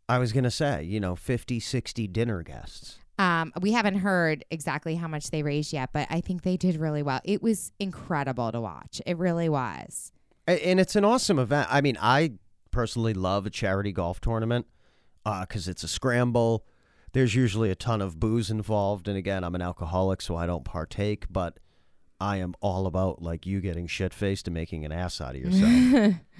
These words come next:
Speaker 1: Like, do you.
Speaker 2: <laughs>
Speaker 1: J-, just 'cause I can't doesn't mean you can't.
Speaker 2: I know. My mom was saying she was talking to, like, a couple that, you know, my mom was, like, working one of the holes. And so she had
Speaker 1: That's
Speaker 2: to talk,
Speaker 1: wrong.
Speaker 2: she had to talk to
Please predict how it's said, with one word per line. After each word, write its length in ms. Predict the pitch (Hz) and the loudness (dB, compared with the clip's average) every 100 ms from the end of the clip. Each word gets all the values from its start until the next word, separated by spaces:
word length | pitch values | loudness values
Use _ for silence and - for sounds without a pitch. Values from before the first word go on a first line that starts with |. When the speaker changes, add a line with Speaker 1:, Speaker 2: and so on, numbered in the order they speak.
| 233 233 - - | -16 -16 -16 -6
Speaker 1:
Like, 200 | 110 - | -4 -2
do 120 | 107 | -2
you. 400 | 107 85 98 73 - | 0 0 -2 -4 -4
Speaker 2:
<laughs> 20 | 165 190 208 185 | -2 0 0 4
Speaker 1:
J-, 240 | 156 165 | 6 6
just 340 | 180 160 151 - | 4 2 2 4
'cause 160 | 147 | 2
I 160 | 131 151 | 4 2
can't 480 | - 113 85 - 80 | 0 -4 -4 -8 -4
doesn't 320 | 117 98 104 | -4 -2 -2
mean 220 | 117 113 | 0 0
you 160 | 110 123 | -2 -2
can't. 300 | 160 139 180 | -6 -8 -6
Speaker 2:
I 200 | 180 196 | -4 -2
know. 280 | 202 220 208 262 - - | -2 -2 -4 -8 -10 0
My 140 | 349 | 2
mom 260 | 330 302 359 | 4 4 4
was 120 | 392 | 2
saying 220 | 294 233 | 2 0
she 140 | - | 0
was 120 | 214 - | -2 2
talking 280 | 202 233 220 | 2 2 2
to, 60 | |
like, 220 | 185 165 | 2 0
a 80 | 156 | -4
couple 400 | - 185 170 160 | -4 -4 0 0
that, 100 | 156 | 0
you 120 | 175 | -2
know, 100 | 170 | -2
my 140 | 151 151 | -2 -2
mom 220 | 151 156 | -2 -2
was, 100 | 147 | -4
like, 120 | 139 127 | -4 -2
working 300 | 147 143 143 | -4 -2 -2
one 140 | 135 | -2
of 60 | 131 | -2
the 60 | 120 | -4
holes. 600 | 120 92 60 - - - _ _ _ _ - | -4 -4 -6 -12 -16 -20 _ _ _ _ -2
And 200 | 190 190 | 0 2
so 140 | 196 | 2
she 100 | 175 - | 2 4
had 60 | 214 | 4
Speaker 1:
That's 80 | 208 | 4
Speaker 2:
to 60 | |
talk, 100 | 220 220 214 214 | 6 6 8 6
Speaker 1:
wrong. 40 | 202 | 2
Speaker 2:
she 240 | - 240 | 2 6
had 140 | 240 | 6
to 80 | 233 | 4
talk 300 | 196 226 220 | 4 4 4
to 120 | 185 | 2